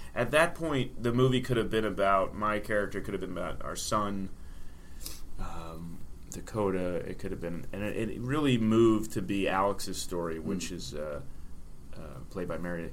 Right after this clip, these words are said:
Speaker 1: Elizabeth. But I was on the fence about doing it because I wanted to, I wanted to concentrate on being a director. I knew that it would be difficult.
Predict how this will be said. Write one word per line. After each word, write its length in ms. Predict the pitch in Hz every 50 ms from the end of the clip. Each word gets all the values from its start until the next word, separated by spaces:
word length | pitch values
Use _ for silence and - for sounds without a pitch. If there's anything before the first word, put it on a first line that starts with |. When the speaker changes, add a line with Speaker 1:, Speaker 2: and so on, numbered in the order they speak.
| - -
Speaker 1:
Elizabeth. 480 | - 90 95 95 - - 87 78 - -
But 200 | 107 107 - - -
I 220 | - 127 139 160 160
was 320 | 160 160 147 131 131 - -
on 180 | - 131 135 135
the 60 | 127
fence 340 | 131 - 143 139 135 131 127
about 320 | 101 101 98 95 90 - -
doing 360 | 110 110 107 101 90 87 - -
it 200 | 69 - - - - -
because 400 | 110 101 95 - 117 104 101 92
I 120 | 95 95 95
wanted 440 | 95 104 101 104 107 110 110 101 -
to, 480 | - 104 101 98 98 98 95 92 - - - - - - - - - - - - - -
I 80 | 117
wanted 280 | 123 131 135 139 135 127
to 60 | 131
concentrate 460 | 123 120 117 120 120 110 101 117 113
on 120 | 110 107 98
being 220 | 110 107 107 104
a 40 | 101
director. 600 | 92 90 95 95 90 - - - 92 92 101 104
I 100 | 104 104
knew 300 | 107 107 104 104 104 101
that 140 | 101 98 101
it 40 |
would 180 | 98 98 95 92
be 100 | 92 92
difficult. 600 | - 92 90 - - 87 - 92 90 85 -